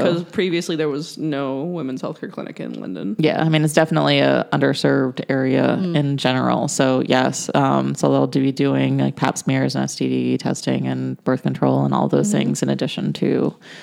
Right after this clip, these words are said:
Speaker 2: providing medication abortion and
Speaker 3: 'Cause they
Speaker 2: maybe
Speaker 3: provide, provide birth control already and pelvic
Speaker 2: Yeah.
Speaker 3: exams.
Speaker 2: Mm-hmm.
Speaker 3: They're, they're on it. I mean, the name fits, right?
Speaker 2: Yeah,
Speaker 3: Your
Speaker 2: Your
Speaker 3: Choice.
Speaker 2: Choice.
Speaker 1: It's women owned, it's women
Speaker 3: Healthcare.
Speaker 1: staffed, it's good folks.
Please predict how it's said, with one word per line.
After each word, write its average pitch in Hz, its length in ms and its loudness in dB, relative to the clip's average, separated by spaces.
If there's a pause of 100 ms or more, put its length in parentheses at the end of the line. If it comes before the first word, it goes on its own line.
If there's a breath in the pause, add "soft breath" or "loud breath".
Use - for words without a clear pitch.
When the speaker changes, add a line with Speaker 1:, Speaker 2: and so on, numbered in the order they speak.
(140)
Speaker 2:
providing 139 340 0
medication - 440 -4
abortion 156 600 -4
and 156 100 -4 (100)
Speaker 3:
'Cause 220 120 -2
they 208 100 -2
Speaker 2:
maybe 165 60 -8
Speaker 3:
provide, 240 340 -6
provide 196 460 -6
birth 147 160 -8
control 139 260 -10
already 147 460 -8
and 175 80 -12
pelvic - 120 -4
Speaker 2:
Yeah. - 220 2
Speaker 3:
exams. 147 640 -8
Speaker 2:
Mm-hmm. 165 380 4 (320)
Speaker 3:
They're, - 340 -14
they're 208 140 -4
on 180 160 -2
it. - 180 -8
I 180 100 -4
mean, 175 260 0
the 165 60 -2
name 151 280 -4
fits, - 420 -12
right? 156 260 -12
Speaker 2:
Yeah, 202 220 2
Speaker 3:
Your 147 220 -4
Speaker 2:
Your 147 100 -4
Speaker 3:
Choice. 151 200 -4
Speaker 2:
Choice. - 520 -2
Speaker 1:
It's 175 160 -12
women 208 220 -2
owned, 220 320 0
it's - 120 -4
women 165 180 0
Speaker 3:
Healthcare. 160 40 -4
Speaker 1:
staffed, 190 380 -4
it's 165 120 -14
good 196 140 -4
folks. - 400 -10